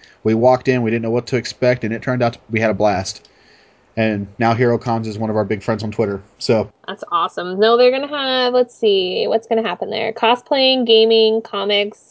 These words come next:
Speaker 2: art, anime, tech. That's what it says. It's only one day.
Speaker 1: That's how HeroCon was. It was only one day on Saturday.
Speaker 2: Yeah, so they're gonna have cosplaying contests, game competitions, art galleries, some panels, demonstrations, workshops, and more.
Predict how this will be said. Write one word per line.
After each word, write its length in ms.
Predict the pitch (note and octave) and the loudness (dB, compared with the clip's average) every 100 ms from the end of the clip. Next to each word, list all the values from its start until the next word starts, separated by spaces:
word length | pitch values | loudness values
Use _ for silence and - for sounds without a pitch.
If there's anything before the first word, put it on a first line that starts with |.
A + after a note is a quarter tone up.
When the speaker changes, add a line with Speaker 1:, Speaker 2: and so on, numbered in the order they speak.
| - | -4
Speaker 2:
art, 280 | F3+ F#3 - | -2 -2 -2
anime, 540 | F#3 F#3+ F#3+ F#3+ F#3+ - | -6 -4 -4 -4 -6 -8
tech. 360 | - F3+ F3+ - | -2 -2 -2 -6
That's 280 | - _ - | -20 _ -8
what 120 | - | -6
it 160 | - | -8
says. 500 | - - - - - _ _ _ - | -12 -14 -12 -14 -16 _ _ _ -4
It's 140 | G3 | 2
only 240 | G#3+ A#3 | 4 4
one 280 | B3 A3 G#3 | 6 4 2
day. 440 | G3+ E3 D3+ D#3+ - - | 0 -2 -2 -4 -8 -6
Speaker 1:
That's 200 | G#2+ - - | -4 -6 -4
how 140 | B2+ A#2 | 0 2
HeroCon 420 | A2+ G#2+ A2 G2+ | 2 2 0 -2
was. 180 | G2+ G2 | -2 0
It 40 | |
was 80 | G#2 | -2
only 160 | G#2 G#2 | -2 -2
one 120 | G#2 | -2
day 100 | G#2 | 0
on 100 | G2+ | 0
Saturday. 320 | G2 G2+ G2+ | 0 0 0
Speaker 2:
Yeah, 120 | G2+ | -2
so 120 | A2 G#3+ | 0 2
they're 100 | G#3+ | 2
gonna 160 | A3 | 2
have 320 | A3 G3 F#3 | 0 -2 -4
cosplaying 640 | - A3 A3+ - C4 A3+ A3+ | -2 0 0 -2 -2 -2 -2
contests, 840 | A3 G#3 G#3+ - G#3 G#3 G#3 - - | -6 -6 -6 -4 -4 -2 -4 -6 -8
game 300 | F#3+ G3+ G#3+ | -4 -2 -2
competitions, 1000 | G#3+ G#3 G#3+ G#3 - G3 F#3+ F#3+ G3 - | -2 -4 0 0 2 -2 -4 -6 -6 -4
art 220 | F3 F#3+ | -4 -4
galleries, 680 | G3+ F#3+ F#3+ F#3+ F#3 F#3 G3 | -2 -2 0 0 0 -2 -4
some 220 | - E3+ | -6 -8
panels, 840 | F3+ F#3+ F#3 F#3+ F#3+ F#3+ G3 - - _ _ _ _ _ | -6 -4 -2 -2 -2 0 -2 -6 -20 _ _ _ _ _
demonstrations, 1000 | - F#3+ G3+ G#3 F#3+ G3 - F#3 F3+ F#3 | 0 4 4 4 4 4 2 0 -2 -4
workshops, 760 | F#3 F3+ - F3+ E3+ - _ - | -4 -4 -6 -6 -6 -8 _ -8
and 160 | E3+ | -6
more. 480 | E3 E3+ F3 - F#3+ | -2 -2 -2 -6 -10